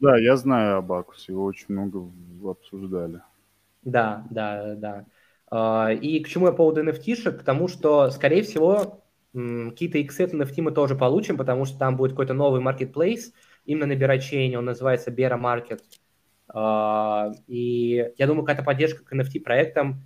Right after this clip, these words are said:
Speaker 2: однозначно будет. Вот, поэтому это я тоже скину.
Speaker 1: А, так, тут в чатике щас я пропустил, пропустил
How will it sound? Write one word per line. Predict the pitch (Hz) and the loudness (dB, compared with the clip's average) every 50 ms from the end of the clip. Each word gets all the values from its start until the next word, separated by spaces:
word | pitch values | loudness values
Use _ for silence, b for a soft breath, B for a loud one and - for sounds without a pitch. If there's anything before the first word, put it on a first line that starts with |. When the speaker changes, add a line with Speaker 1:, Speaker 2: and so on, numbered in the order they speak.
| _ _ | _ _
Speaker 2:
однозначно | - 107 127 120 117 135 135 135 139 139 123 | -6 -4 -4 -2 -2 -2 -4 -2 -4 -6 -6
будет. | 120 120 113 104 101 104 - _ _ | -6 -4 -6 -6 -6 -6 -12 _ _
Вот, | 113 107 104 101 - | _ -8 -8 -8 -6
поэтому | - 107 110 110 - _ _ _ _ _ _ _ _ _ _ 110 107 - _ _ _ _ _ _ _ _ _ | -6 -6 -6 -6 -8 _ _ _ _ _ _ _ _ _ _ -14 -14 -14 _ _ _ _ _ _ _ _ _
это | - 120 120 117 | -10 -8 -6 -6
я | 117 | -6
тоже | 117 - 107 107 104 | -4 -4 -8 -8 -8
скину. | - _ - 104 101 101 98 _ _ _ _ _ _ _ _ _ _ _ _ _ _ _ _ _ _ _ _ _ _ _ _ - _ _ _ _ _ _ _ _ _ _ _ _ | -14 _ -12 -12 -12 -12 -16 _ _ _ _ _ _ _ _ _ _ _ _ _ _ _ _ _ _ _ _ _ _ _ _ -20 _ _ _ _ _ _ _ _ _ _ _ _
Speaker 1:
А, | - 110 113 113 113 113 117 113 110 104 - | -6 -4 -2 -2 0 0 0 0 -2 -4 0
так, | _ 123 120 117 110 - - | _ 6 6 6 4 0 -12
тут | _ - 117 107 - | _ -4 -4 -4 -4
в | - - | -10 -16
чатике | - - 131 135 127 - - - - - - 113 110 104 104 101 | 0 6 6 6 6 6 0 -12 -8 -4 0 2 2 2 2 0
щас | - - - 107 101 - - - | -2 -2 -2 -2 -2 -2 -6 -8
я | 95 101 101 101 98 95 95 92 95 - - - - - - 120 - _ | -6 -2 -2 0 0 0 -2 -4 -6 -12 -16 -18 -18 -18 -18 -20 -20 _
пропустил, | - 113 107 - - 104 - - - - - 123 113 107 | -6 -6 -6 -6 -12 -16 -16 -14 -10 -2 0 0 0 0
пропустил | - - - 104 - _ 104 - - _ - - 113 107 104 101 | -2 -6 -14 -14 -12 _ -14 -14 -14 _ -4 -2 0 0 -2 -4